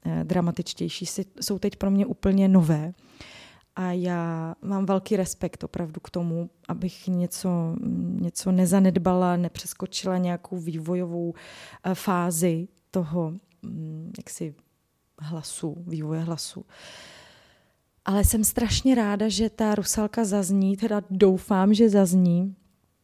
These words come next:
a že zazní spoustu krásných dalších koncertů, eh, vedle zmiňovaných, eh,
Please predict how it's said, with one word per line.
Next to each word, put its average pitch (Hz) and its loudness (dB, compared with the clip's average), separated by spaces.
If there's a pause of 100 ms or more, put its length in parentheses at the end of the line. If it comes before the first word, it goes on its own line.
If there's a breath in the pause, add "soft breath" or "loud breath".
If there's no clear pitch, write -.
(380)
a 196 0
že 196 0
zazní 214 6
spoustu - -4
krásných 214 0
dalších 196 -2
koncertů, 190 -4 (100)
eh, 190 -6 (880)
vedle 180 0
zmiňovaných, 190 0
eh, 165 0